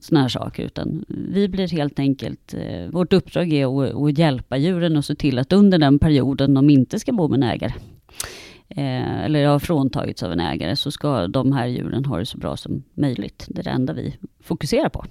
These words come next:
Eh, så att när vi då har fått hit hundar så är det då som jag sa att vi, vi gör allt vi kan för att de här hundarna ska må så bra som möjligt när de är här. Med jättemycket empati och förståelse för att det här är en väldigt svår situation att, att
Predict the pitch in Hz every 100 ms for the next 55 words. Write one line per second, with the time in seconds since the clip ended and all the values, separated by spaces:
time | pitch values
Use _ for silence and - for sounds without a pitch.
0 | - _ _ - - - - _ 185 170
1 | 160 151 147 - 170 - - 185 196 196
2 | 190 180 185 190 185 170 151 - - 87
3 | - - - - 160 233 233 - 196 175
4 | 170 - 170 147 - 175 175 160 156 -
5 | 151 135 135 139 - 139 135 - 151 151
6 | - - 185 175 - 180 160 - - 143
7 | - - 170 - - - 151 147 147 -
8 | 90 147 - 82 80 165 151 - 147 135
9 | - 156 147 226 - 208 92 135 - -
10 | - 175 170 170 - - 214 202 202 185
11 | 175 - 156 151 147 - 139 135 127 135
12 | 139 131 139 139 127 127 - 151 143 139
13 | _ _ _ _ - 156 - 156 269 240
14 | - - - - -